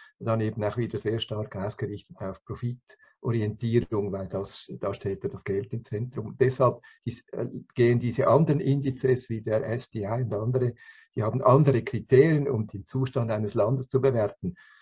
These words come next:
Und die Idee, die du aufbringst, Lorenz, das nachher zu koppeln mit den, mit der Bewertung einzelner Unternehmen, das ist sehr gut. Das muss man auch entwickeln, um überhaupt eine Steuerungswirkung daraus ableiten zu können. Das wäre eine wichtige Aufgabe.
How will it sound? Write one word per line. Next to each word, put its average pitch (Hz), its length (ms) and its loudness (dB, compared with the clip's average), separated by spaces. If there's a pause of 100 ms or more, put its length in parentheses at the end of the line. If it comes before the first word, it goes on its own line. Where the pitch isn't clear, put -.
(200)
Und 110 240 -8
die 123 160 0
Idee, 135 300 8
die 143 140 -2
du 123 120 2
aufbringst, 117 560 0
Lorenz, 107 400 -4
das 110 240 -4
nachher 113 320 -2
zu - 160 -8
koppeln 151 540 2
mit 120 260 -2
den, 110 300 -2 (400)
mit 107 220 -6
der 104 80 -4
Bewertung 104 500 0
einzelner 104 520 -2
Unternehmen, 104 580 0
das 107 240 -2
ist - 180 -14
sehr 107 340 -2 (200)
gut. 196 320 -2
Das - 260 -4
muss 143 260 -8
man 117 300 -2
auch 104 420 -6
entwickeln, 175 560 -4
um 139 220 -2
überhaupt 127 640 0 (380)
eine 107 220 -2
Steuerungswirkung 143 1160 2 (240)
daraus 117 600 0
ableiten 117 560 0
zu 127 160 -6
können. 98 480 2
Das - 320 -10
wäre 113 300 -2
eine 98 240 -4
wichtige 117 560 -4
Aufgabe. 85 460 -8